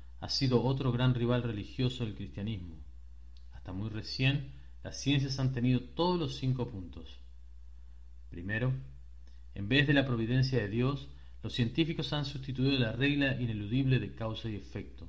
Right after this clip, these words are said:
Su universo parecía ser gobernado por la causalidad que el método científico puede vencer, luego transferir el poder sobre la naturaleza y los otros hombres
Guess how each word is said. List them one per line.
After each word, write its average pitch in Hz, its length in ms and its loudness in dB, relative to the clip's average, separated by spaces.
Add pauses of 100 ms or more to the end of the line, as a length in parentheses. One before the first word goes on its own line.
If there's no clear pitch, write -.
(720)
Su - 160 -6
universo 113 520 4
parecía 127 380 0
ser 147 300 0
gobernado 131 540 2
por 135 120 -2
la 110 180 -4
causalidad 110 840 -2 (320)
que - 80 -2
el 107 100 2
método 160 400 6
científico 131 720 -2
puede 131 220 4
vencer, 107 640 -2 (580)
luego 127 200 4
transferir 123 460 0
el 131 120 2
poder 127 300 0
sobre 120 240 -2
la 101 100 -4
naturaleza 113 800 0 (320)
y 110 60 -4
los 110 200 -4
otros 127 340 -4
hombres 120 480 -2